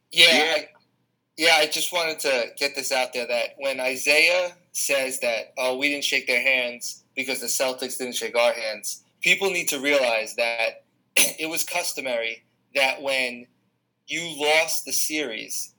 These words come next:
Speaker 1: and if you were the away team, you had to get off that court as soon as possible because there was a good chance that fans were gonna rush the court.
Speaker 2: <laughs> Mm.
Speaker 1: So, so what the Celtics were doing there when the Pistons beat them was they were getting off the court 'cause fans were gonna come on.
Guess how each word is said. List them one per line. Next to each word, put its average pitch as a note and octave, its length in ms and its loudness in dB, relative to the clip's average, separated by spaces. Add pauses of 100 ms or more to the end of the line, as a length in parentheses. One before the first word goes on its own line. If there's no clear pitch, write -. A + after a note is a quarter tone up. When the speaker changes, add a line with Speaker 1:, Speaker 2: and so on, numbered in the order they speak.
Speaker 1:
and C3 120 -4
if B2+ 220 -6
you D#3 160 -8
were D#3 160 -2
the C#3 100 2
away C3+ 320 2
team, A2+ 420 -6 (600)
you - 160 -6
had E3+ 260 -2
to D#3 80 -2
get D3 140 4
off D3 240 4
that D3 240 2
court B2+ 440 -2
as B2+ 140 -4
soon D#3+ 300 -4
as D3+ 100 -6
possible B2+ 680 -4 (380)
because C#3+ 220 0
there D#3 120 2
was C#3+ 120 -2
a C#3 60 -4
good D3+ 200 2
chance D#3 300 2
that B2+ 220 -2
fans E3 360 4
were B2+ 60 -10
gonna B2 140 -2
rush C3+ 240 0
the - 80 -12
court. C3 360 -2 (180)
Speaker 2:
<laughs> - 120 -12 (460)
Mm. F#2+ 220 -20
Speaker 1:
So, D#3+ 320 0
so - 160 2
what E3 140 -2
the D#3 40 -4
Celtics G#3 540 0
were D#3 60 -6
doing E3+ 400 -4
there A2 400 0 (500)
when C3+ 260 0
the B2 60 -6
Pistons D3 380 -4
beat B2+ 160 -4
them D3 240 4
was A2 340 -2 (180)
they E3+ 120 4
were A#3+ 120 0
getting G#3 220 4
off D#3+ 120 0
the C#3 60 -6
court F#3 380 2
'cause - 160 4
fans D#3 380 0
were C#3+ 40 -4
gonna C3+ 140 -2
come B2+ 240 -6
on. C3 220 -2